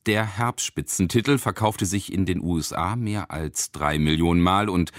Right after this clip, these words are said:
kletterte auch nach seinem Erscheinen in Deutschland umgehend auf einen Spitzenplatz der Spiegel-Bestsellerliste.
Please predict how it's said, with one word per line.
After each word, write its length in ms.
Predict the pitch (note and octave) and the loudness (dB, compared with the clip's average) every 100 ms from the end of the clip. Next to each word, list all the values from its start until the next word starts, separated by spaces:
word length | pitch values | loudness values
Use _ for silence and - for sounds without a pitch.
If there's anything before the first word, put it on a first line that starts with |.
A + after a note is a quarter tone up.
| - - | -20 -4
kletterte 440 | G#2+ G2 A#2+ A#2 | -2 -2 -2 -2
auch 240 | G#2+ - - | -4 -4 -2
nach 300 | G#2+ A2 - | 0 0 -2
seinem 340 | G#2 G#2 G#2 | -2 0 0
Erscheinen 560 | G#2 - G#2+ G#2+ A2 A#2 | 0 -2 -2 2 2 2
in 240 | A2 A2+ | 0 0
Deutschland 680 | C3 C#3+ - - D2 D2+ - | 2 2 0 -2 -2 -2 2
umgehend 800 | A#2+ B2 A2+ F2 E2 E2+ - D#2 | 4 4 2 0 0 0 -4 -6
auf 220 | E2 - | -6 -6
einen 280 | E2 G#2 A2 | -2 0 -2
Spitzenplatz 960 | - - - - C2 - C#2+ C#2 - | -6 -6 -6 -4 -6 -6 -6 -6 -6
der 200 | - E2 | -2 -2
Spiegel-Bestsellerliste. 1500 | E2+ - C#2 C2+ C#2 D2 D#2 F#2+ - - C#2 C#2+ C2+ - A#1+ | -4 -8 -10 -10 -4 -4 -2 -4 -4 -4 -4 -4 -4 -6 -6